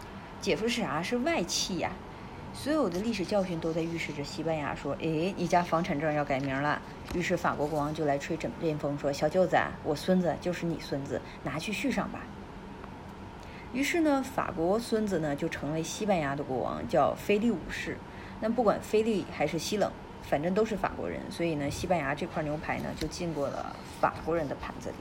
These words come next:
面。所以呢，这就叫做法兰西。<laughs> 有人欢喜有人忧，那么谁呢？就是奥地利。奥地利国王和西班牙是同宗，祖上是一个妈生的，所以奥地利国王就跳出来说，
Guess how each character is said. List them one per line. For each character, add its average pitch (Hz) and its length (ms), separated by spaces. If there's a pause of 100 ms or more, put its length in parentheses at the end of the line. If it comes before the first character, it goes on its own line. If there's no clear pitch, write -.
面。 - 100 (1200)
所 175 140
以 165 120
呢， 131 260 (120)
这 190 140
就 180 140
叫 165 160
做 147 120
法 180 280
兰 185 260
西。 277 320
<laughs> - 80 (1120)
有 190 100
人 202 140
欢 262 240
喜 151 240
有 120 100
人 131 160
忧， 139 320
那 - 60
么 185 100
谁 147 340
呢？ 170 140
就 165 120
是 170 60
奥 165 180
地 165 160
利。 190 240 (360)
奥 - 80
地 269 140
利 233 100
国 156 200
王 151 160
和 175 100
西 - 180
班 208 160
牙 147 220
是 185 160
同 175 300
宗， 226 260 (380)
祖 156 180
上 196 220
是 185 40
一 165 200
个 233 100
妈 185 240
生 196 260
的， - 160
所 190 140
以 202 60
奥 247 160
地 240 100
利 240 100
国 170 160
王 175 140
就 185 80
跳 190 220
出 175 100
来 - 80
说， - 180